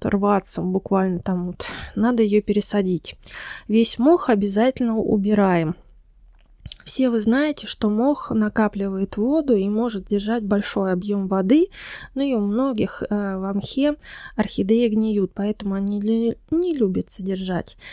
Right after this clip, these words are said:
А чтобы растение и орхидейка не гнило, лучше иметь вот такой вот грунт. Вообще, для новичков, если вы впервые выращиваете орхидеи, если ваши орхидеи погибают, то обязательно пересаживайте, а, в такой вот грунт, что кора,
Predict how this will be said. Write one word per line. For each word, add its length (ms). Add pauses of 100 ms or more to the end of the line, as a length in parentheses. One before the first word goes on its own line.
(300)
А 300
чтобы 680 (240)
растение 840
и 100
орхидейка 680
не 160
гнило, 440
лучше 420
иметь 360
вот 140
такой 360
вот 140
грунт. 440
Вообще, 420 (160)
для 140
новичков, 760
если 360
вы 140
впервые 580
выращиваете 720
орхидеи, 720
если 220
ваши 300
орхидеи 520
погибают, 680 (500)
то 200
обязательно 800
пересаживайте, 1200
а, 280
в 60
такой 380
вот 160
грунт, 340
что 200
кора, 500